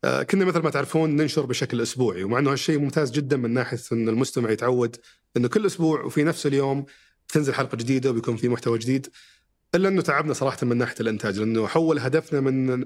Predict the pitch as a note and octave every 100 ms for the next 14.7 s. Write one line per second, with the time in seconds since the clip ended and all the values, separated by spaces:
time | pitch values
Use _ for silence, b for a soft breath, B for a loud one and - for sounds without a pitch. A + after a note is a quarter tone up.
0 | - C3+ D3 C#3+ C3 C3 D#3 - A2 -
1 | - - A2 G#2+ A#2+ A2 C3+ - C3 B2
2 | C#3 A#2+ B2 B2 A#2 A#2+ C3+ C#3 F3+ -
3 | b b b _ - D#3+ D#3 D#3+ D3+ D3
4 | B2 D#3+ D#3 C#3 B2+ C#3 C#3+ - A#2+ A#2
5 | C3 - B2+ B2+ A#2 B2 A2+ A2+ B2 A#2+
6 | - _ _ _ - A#2 B2 A2+ G#2 B2
7 | A#2+ A#2+ A#2 A2 G2 G2+ A#2 A#2 - D3+
8 | D3 C3 C3 C3 A#2+ b b b C3+ -
9 | - D3+ - C#3 A2+ A#2 B2+ B2+ B2 A#2+
10 | A#2+ - A2 A2 - A2 A#2+ C#3 D3 C#3+
11 | B B B - C#3 F3 F3 D3+ D3 E3
12 | D3+ - B2+ D3+ F3 E3 - D3 C#3+ -
13 | D3 D3+ D#3+ F3 B B B D3+ D3 C#3+
14 | - C#3 B2+ C3+ C3+ -